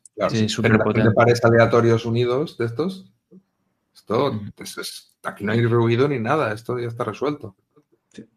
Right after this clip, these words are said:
Speaker 3: De hecho, sí, he dicho startup, pero me imagino que ya ha pa-, ha pasado de la fase startup hace,
Speaker 2: Están grandecitos.
Speaker 3: hace bastante tiempo. Sí, sí. En su momento fue una startup, eh.
Speaker 2: <laughs> Como todos.
Speaker 1: Vale.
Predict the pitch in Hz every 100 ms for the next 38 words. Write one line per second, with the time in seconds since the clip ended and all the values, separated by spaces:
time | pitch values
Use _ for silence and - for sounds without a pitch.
0 | _ 156 165 185 143 156 139 139 156 135
1 | 143 180 175 139 131 127 139 127 123 139
2 | 139 131 131 - - - 143 135 123 151
3 | 127 139 135 131 131 123 123 123 123 127
4 | 123 120 123 123 123 - 127 123 131 123
5 | 117 117 135 123 127 135 127 - - -
6 | - 147 135 131 123 - - - - -
7 | - _ _ _ _ - 151 131 156 160
8 | 190 180 151 160 139 127 123 139 135 -
9 | - 135 117 127 117 127 _ _ _ _
10 | _ _ 110 - 113 113 120 113 113 110
11 | _ _ _ _ _ _ _ _ - -
12 | - 117 120 113 _ _ _ _ _ _
13 | _ _ _ _ _ _ _ _ _ _
14 | _ _ _ _ - 98 101